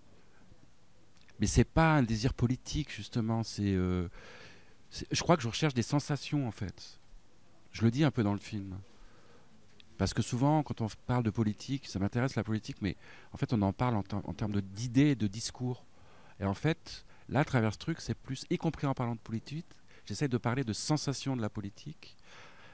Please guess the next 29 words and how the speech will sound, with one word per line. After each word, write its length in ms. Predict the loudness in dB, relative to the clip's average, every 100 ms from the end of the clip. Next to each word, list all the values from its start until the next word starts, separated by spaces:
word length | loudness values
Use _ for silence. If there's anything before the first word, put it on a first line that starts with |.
| -10
de 40 | -6
sensations 540 | -2 0 0 -2 -2
du 80 | -4
sentiment, 460 | -4 -8 -6 -8 -8
ça 120 | -8
évidemment, 520 | -6 -6 -6 -8 -12 -8
de 80 | -2
l'émotion, 540 | 0 0 -2 -4 -6 -6 -14 -20 -20 -18 -4
de, 180 | -2 0
et 60 |
de 100 | 0
sensations 540 | 0 0 -2 -2 -2 -2
artistiques. 640 | -2 -6 -12 -12 -14 -14 -2
Et 40 |
le 80 | 0
discours, 400 | 0 -4 -2 -2
pour 180 | -2 -4
moi, 180 | -2 -2
j'essaie 280 | -2 -2
de, 200 | 0 -2 -4 -12 -20 -18 2
de 100 | 6
l'amener 540 | 8 6 6 6 4
plus 240 | 2 -2
sur 180 | -2 0
la 100 | 0
sensation 640 | 0 0 0 -2 -2 -4 -4
que 100 | -6
sur 200 | -8 -6
l'idée. 340 | -2 -2 -2